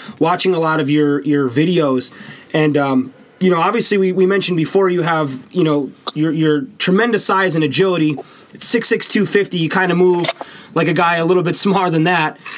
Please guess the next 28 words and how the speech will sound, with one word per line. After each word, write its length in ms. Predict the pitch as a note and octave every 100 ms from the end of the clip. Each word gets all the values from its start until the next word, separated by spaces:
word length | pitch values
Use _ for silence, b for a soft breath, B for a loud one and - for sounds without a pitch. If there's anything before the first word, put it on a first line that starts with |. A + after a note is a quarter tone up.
| B B
Um, 460 | D#3+ D3+ D3+ - -
you 120 | D#3+
know, 280 | D#3+ D3+ -
especially 440 | - - G#3 - A3
when 140 | F#3+
you're, 140 | F3+ F3
you're, 260 | E3+ D#3+
you're, 220 | D#3 D3+ C3 E3+
you're 180 | D3
blocking. 760 | C3+ D#3+ F3 - D3 C#3 - -
Tommy, 320 | - F3 E3
you 100 | E3+
were 80 | F#3+
talking 300 | F3+ E3 E3
about 180 | D#3 D3+
this. 160 | D#3
We 60 | E3+
were 80 | D#3
talking 180 | F3 E3
about 160 | D#3
this 160 | D3+ E3
earlier 280 | E3 D#3+ C#3+
about 200 | C#3+ C3+
his, 240 | C#3+ C3
his, 300 | - C#3+ B2+
his 140 | C#3 C3
blocking 400 | D3 F3+ F3 D3+
abilities 500 | C3 B2+ B2 B2+